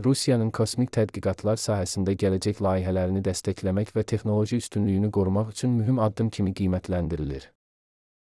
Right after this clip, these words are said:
Xüsusən də otuz iyun tarixində Rusiya alimləri ayın qütb bölgələrində milli bazaların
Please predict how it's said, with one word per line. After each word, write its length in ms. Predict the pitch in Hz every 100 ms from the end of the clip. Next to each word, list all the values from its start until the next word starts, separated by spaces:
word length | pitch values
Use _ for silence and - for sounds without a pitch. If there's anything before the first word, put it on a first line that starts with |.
| _ -
Xüsusən 400 | - 160 165 156
də 140 | 107
otuz 380 | 95 104 151 131
iyun 160 | 123 123
tarixində 560 | 117 107 - 101 107 110
Rusiya 340 | 123 - 110
alimləri 480 | 95 95 92 92 95
ayın 320 | 95 101 110
qütb 240 | 110 - 107
bölgələrində 640 | 104 98 92 92 92 104
milli 320 | 113 110 135
bazaların 480 | 131 107 95 92 107